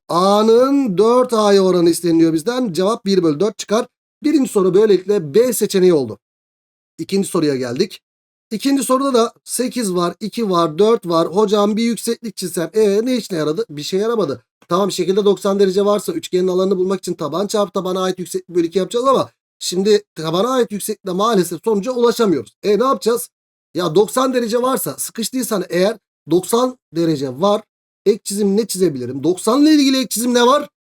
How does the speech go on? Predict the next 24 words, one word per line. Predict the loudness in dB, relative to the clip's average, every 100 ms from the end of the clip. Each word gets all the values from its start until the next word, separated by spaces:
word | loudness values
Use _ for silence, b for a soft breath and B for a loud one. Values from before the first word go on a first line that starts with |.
| _
Hemen | 2 2 2
onu | 2
düşündün. | 0 0 -2 -4
Muhteşem. | -6 -6 -4 -2 0 2 2 2 2 -2 _ _ _
E, | 0
o |
zaman | 2 2 2
muhteşem | 0 0 0 0
üçlüyü | -2 -6
çiz. | -4 -4 -2
Özellikle | 0 0 0 2
doksan | 4 2 -2 -2
varsa | -4 -2 0
ve | -2
kenarlarda | 0 0 2 0 0 -2
bire | 0 -2
iki | 0
oran | -2 -2 -2
varsa | -2 -2
mutlaka | -6 -4 -2 0
muhteşem | 0 -2 -2 -4
üçlüyü | -4 -6
çiz | -6 0
demiştik. | 0 0 -6